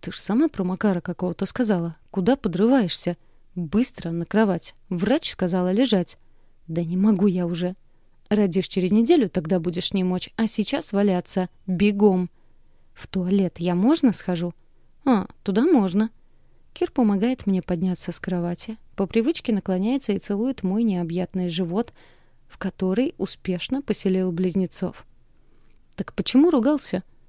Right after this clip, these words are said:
спрашиваю я. Хотел Арину в Стэнфорд записать, а меня уже третий раз с сайта выбрасывает.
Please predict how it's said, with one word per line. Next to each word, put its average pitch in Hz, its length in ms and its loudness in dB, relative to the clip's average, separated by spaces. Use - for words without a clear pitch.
спрашиваю 185 680 -4
я. 180 200 -4
Хотел 262 380 -2
Арину 196 280 0
в - 40 -12
Стэнфорд 180 480 -2
записать, 185 640 -4
а 233 120 4
меня 190 320 4
уже 180 200 -2
третий 185 400 -2
раз 175 160 -2
с - 60 -6
сайта 180 360 -2
выбрасывает. 180 640 -2